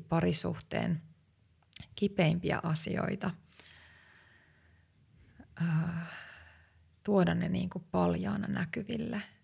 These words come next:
ja tarkastella niitä nimenomaan hyväksynnän ja anteeksiannon näkökulmasta, koska mä ite koen, että silloin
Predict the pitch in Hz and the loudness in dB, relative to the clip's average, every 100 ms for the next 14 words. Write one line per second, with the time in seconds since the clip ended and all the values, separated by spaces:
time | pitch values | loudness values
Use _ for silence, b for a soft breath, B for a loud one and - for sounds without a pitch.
0 | _ - 160 160 160 160 - _ _ - | _ -4 2 2 2 -2 -14 _ _ -4
1 | - 175 170 - - 180 - 196 98 196 | -4 -4 -8 -6 -4 -2 -2 -4 -4 -6
2 | - _ _ 175 175 185 190 - 160 202 | -10 _ _ 0 0 0 -2 -2 -4 -4
3 | - - - 202 196 196 - - 180 196 | -4 -4 -2 -2 -2 -2 -4 -4 -4 -4
4 | 196 220 196 185 180 - - - 214 208 | -6 -4 -2 -2 -4 -8 -10 -6 -4 -4
5 | 208 - - - - - 202 202 196 - | -6 -10 -18 -18 -12 -4 0 0 0 -4
6 | - - - - - - b b b b | -4 -4 -4 -6 -8 -12 b b b b
7 | b b b b b _ _ _ _ _ | b b b b b _ _ _ _ _
8 | _ _ _ _ _ - - 190 165 170 | _ _ _ _ _ -2 4 6 6 4